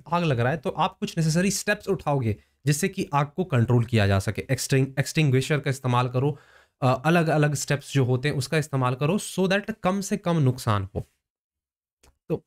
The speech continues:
principle of loss minimization बस इतनी सी बात बोलता है कि कुछ necessary steps लो so that जो इंश्योर्ड प्रॉपर्टी है उसमें कम से कम लॉस हो। समझ गए इस बात को? ये एक just एक मोरल वैल्यू हो जाता है। तो ये हो गए टोटल सात प्रिंसिपल्स। नेक्स्ट क्लास में बेनिफिट्स को डिस्कस करेंगे और आ-,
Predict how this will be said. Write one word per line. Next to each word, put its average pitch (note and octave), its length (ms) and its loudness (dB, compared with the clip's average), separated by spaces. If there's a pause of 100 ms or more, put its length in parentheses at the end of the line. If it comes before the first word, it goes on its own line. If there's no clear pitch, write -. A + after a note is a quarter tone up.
(100)
principle D#3+ 420 2
of F#3+ 140 0
loss D3+ 220 0
minimization D3 560 2
बस C3 200 -2
इतनी A#2+ 220 2
सी B2+ 120 -2
बात A2+ 240 0
बोलता A2 320 -2
है D3 80 -2
कि F#3 160 -8
कुछ - 280 -6
necessary A#2 460 0
steps - 300 -6
लो D3 100 2
so - 160 -8
that C3 320 0
जो A#2+ 300 -2
इंश्योर्ड B2+ 360 2
प्रॉपर्टी A#2 460 -2
है C#3 220 -2 (180)
उसमें E3+ 280 -2 (120)
कम C#3+ 140 2
से D#3+ 160 -2
कम G#2+ 260 -2
लॉस G2 340 -6
हो। - 100 -20 (440)
समझ C#3 240 2
गए C3+ 80 2
इस C3 80 0
बात B2 280 -2
को? C#3+ 180 -6 (320)
ये E3+ 80 0
एक D#3 160 0
just D#3 260 0
एक B2+ 120 -6
मोरल A2+ 280 2
वैल्यू G2+ 280 2
हो G#2 140 0
जाता G#2 260 -2
है। G#2 80 -2 (360)
तो G3+ 60 4
ये F3 220 4
हो F3+ 160 4
गए F#3 120 2
टोटल E3+ 300 -4
सात C#3 420 -2
प्रिंसिपल्स। C3+ 580 -4 (240)
नेक्स्ट C3+ 300 2
क्लास E3 240 0
में D#3 100 0
बेनिफिट्स A#2 400 0
को D3+ 100 0
डिस्कस C3 320 -2
करेंगे D3+ 280 0
और F3 180 -2
आ-, C3 120 0